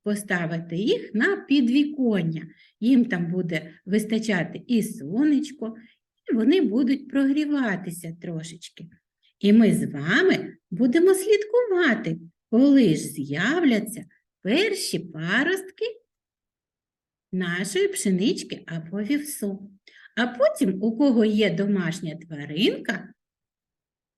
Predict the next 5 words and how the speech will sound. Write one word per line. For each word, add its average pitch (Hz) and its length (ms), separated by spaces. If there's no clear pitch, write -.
ви 539 260
попробуєте 311 680
їх 339 300
погодувати 285 960
цим, - 440